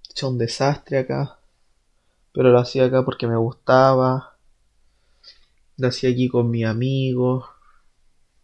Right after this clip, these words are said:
Antes no editaba los videos, y salía lo que salía. Tenía que repetir a veces muchos podcasts. Pero ahora todo se viene distinto, más producido, más profesional, porque eso es lo que uno busca siempre.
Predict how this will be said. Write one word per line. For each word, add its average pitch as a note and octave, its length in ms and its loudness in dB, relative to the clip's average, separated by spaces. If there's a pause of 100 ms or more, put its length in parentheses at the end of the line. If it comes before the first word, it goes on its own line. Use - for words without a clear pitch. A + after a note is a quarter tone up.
(880)
Antes B2 280 -2
no A#2+ 100 0
editaba A#2+ 300 0
los A#2+ 180 0
videos, B2+ 380 0
y B2+ 80 -2
salía B2 280 2
lo B2 140 2
que A#2+ 80 -4
salía. C3 840 0 (500)
Tenía C#3 280 2
que - 60 0
repetir C3 340 2
a A#2+ 40 4
veces B2+ 260 0
muchos C#3+ 560 0
podcasts. C#3 840 -4 (640)
Pero C#3+ 160 6
ahora D#3 180 6
todo E3+ 160 4
se E3 140 -4
viene E3 160 0
distinto, D#3+ 480 -2
más D3+ 160 0
producido, C#3+ 440 -2
más D3+ 140 -2
profesional, C3 680 -2
porque - 280 -6
eso B2+ 180 -4
es B2+ 60 -2
lo B2 100 0
que A#2+ 160 -2
uno B2 260 2
busca C3 320 0
siempre. - 520 -6